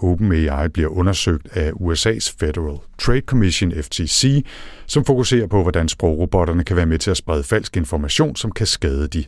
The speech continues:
amerikanske borgere og alle os andre, sagt sådan i parentes. I første omgang har F T C sendt et brev til Open A I og udbedt sig detaljerede oplysninger om, hvordan Open A I sikrer den information, der bruges til træning af deres modeller,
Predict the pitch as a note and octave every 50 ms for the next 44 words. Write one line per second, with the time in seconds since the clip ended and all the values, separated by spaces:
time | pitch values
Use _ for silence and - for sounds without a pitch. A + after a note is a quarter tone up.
0 | - - - E2+ E2+ D#2+ - - - D2+ D2 - - - F#2+ - - D#2 C2+ C#2
1 | C#2+ D#2+ D#2+ D#2 - - - - D2 C2+ - - - - - - - - - C#2+
2 | C#2 D2+ D#2+ - D#2+ D#2 E2 E2 E2+ - - - - - - - D#2 - - -
3 | F2 D#2 D2 D2 - - - - - F2+ D#2+ D2 - F2+ D#2 - - - - -
4 | - - - - - - - - - - - - - - - - - - C#3 C3
5 | C3 - - A#2 A2 G2+ G2+ F#2 F2+ F2 D#2 E2+ F#2 F2 E2+ E2 - - F2+ -
6 | - A2 G#2 G2 F2+ - - C3+ B2+ - A2+ G2+ - A2 G#2 F#2+ - - - -
7 | G#2 F#2+ F2+ F#2 - - G#2+ G2 G2 G#2 A2 F#2+ F#2 F#2 F2 D#2 D#2+ E2 F2+ F#2
8 | F#2 F#2 F2 D#2+ D2 - - E2 D2+ - - - E2 D2 D2 - F2 D#2+ - -
9 | F2+ E2+ F#2 F#2+ F#2 F2+ - A2 C3+ B2+ C#3+ C3 G#2+ F2+ - A2+ F#2+ F2+ F2 E2
10 | D#2 E2 D#2 D#2+ D2+ E2 F2+ F2 E2 D#2 F#2 F2 E2+ D2+ D2 D2 D#2 - - -
11 | C3 - D3 C#3 A#2 A2+ G2 F#2+ G2 F#2+ F#2 - G#2+ G2 F2+ F2 - - A#2 A2
12 | - - F#2 - - F2 F#2 G2 F#2 - - F#2 - - F#2 F2 F2+ G2 G#2 G2+
13 | E2+ F2 E2 D#2 - G2 E2 - A2 A2+ G#2+ G#2+